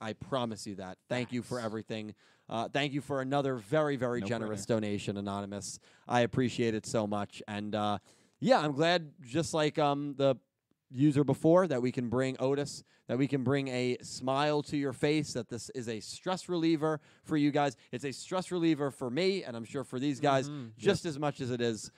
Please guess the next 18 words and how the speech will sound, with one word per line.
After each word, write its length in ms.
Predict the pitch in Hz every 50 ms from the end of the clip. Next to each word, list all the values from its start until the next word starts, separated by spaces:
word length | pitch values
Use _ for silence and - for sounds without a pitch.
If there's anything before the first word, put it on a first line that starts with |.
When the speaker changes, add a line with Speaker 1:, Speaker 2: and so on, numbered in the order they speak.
| _ _ _
Speaker 1:
for 280 | _ - 151 143 135 127
all 160 | 120 117 113
of 100 | 104 101
you. 220 | 110 107 110 110
And 100 | 113 113
we 80 | 117 120
love 240 | 120 127 120 98 -
to 80 | 123
bring 220 | 104 101 113 110 110
you 100 | 107 104
that 220 | 107 104 107 -
enjoyment 560 | 104 104 101 101 123 123 120 113 113 110 107 -
and 260 | 104 101 98 98 - -
happiness 500 | 123 151 160 156 - 156 143 139 135 143
and 220 | - 151 175 165
stress-free 960 | 131 - - - 262 269 247 - - - - - 226 220 208 202 202 196 180 - - _ _ _ _ -
Wednesday 420 | 131 156 165 165 139 135 151 143
night 280 | 131 127 127 127 120 -